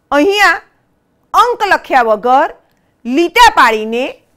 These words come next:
પાંદડાની ગણતરી કરું છું. તમે બધા જ મારી સાથે લીટા પાડતી ઘડીએ પાંદડા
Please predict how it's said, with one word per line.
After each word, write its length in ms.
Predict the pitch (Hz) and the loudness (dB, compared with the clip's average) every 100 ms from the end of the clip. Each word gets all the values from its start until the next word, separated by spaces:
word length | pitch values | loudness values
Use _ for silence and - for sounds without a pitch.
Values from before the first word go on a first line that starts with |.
| _ | _
પાંદડાની 640 | 240 233 254 339 415 427 247 | -2 2 2 2 2 -2 -4
ગણતરી 420 | 226 247 302 294 | -4 -4 -6 -6
કરું 480 | 214 190 214 440 539 _ _ _ - | -4 -4 -4 -4 -6 _ _ _ -18
છું. 240 | 226 170 151 _ _ _ _ _ - | -16 -16 -18 _ _ _ _ _ -2
તમે 200 | 247 311 381 | 0 0 0
બધા 320 | 277 381 359 | 2 4 2
જ 40 | 370 - _ _ 214 | 0 -10 _ _ -2
મારી 340 | 240 262 403 - | 0 2 0 0
સાથે 300 | 311 359 294 392 _ _ - | -2 -2 -8 -10 _ _ -12
લીટા 420 | 226 277 - 403 392 | -8 -4 0 0 2
પાડતી 360 | 269 220 226 185 | 0 -2 -10 -6
ઘડીએ 320 | 196 190 240 403 - _ _ - | -6 -6 -8 -8 -12 _ _ -2
પાંદડા 540 | 269 254 269 285 320 | 0 2 0 2 4